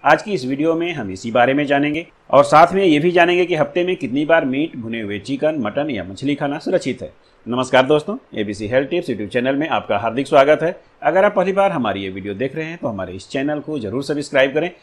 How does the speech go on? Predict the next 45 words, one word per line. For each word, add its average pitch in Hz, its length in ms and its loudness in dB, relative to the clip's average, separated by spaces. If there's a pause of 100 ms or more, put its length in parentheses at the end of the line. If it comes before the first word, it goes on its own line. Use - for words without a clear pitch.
(240)
क्योंकि 196 240 0
यहाँ 170 280 0
मैं 190 160 -2
आयुर्वेदिक 147 480 0
और 117 120 0
घरेलू 139 360 0
इलाज 107 200 2
से 95 140 -8
संबंधित 139 460 -6
अच्छी 156 220 -4
अच्छी 123 180 -4
वीडियोज 101 280 -8
हमेशा 131 240 -6
पोस्ट - 280 -10
करता 127 220 0
रहता 101 220 0
हूँ। - 120 -14 (340)
अगर 190 260 8
आग 180 220 8
में 202 220 2
भुने 139 220 2
हुए 113 160 0
चिकन, 165 340 0
मटन 147 320 2
या 117 100 0
मछली 104 320 -8
देखकर 143 340 2
आप 104 140 0
खुद 139 160 -4
को 113 120 -4
नहीं 131 220 -2
रोक 170 160 0
पाते 147 240 4
हैं 165 200 -4 (260)
तो 180 80 6
अब 170 240 8
आपके 160 320 6
लिए 180 300 2
एक, 135 240 0
अ, 113 680 -2
थोड़ी 143 180 4
सी 160 140 0
बुरी 123 220 0
खबर 156 280 4
है। 165 100 4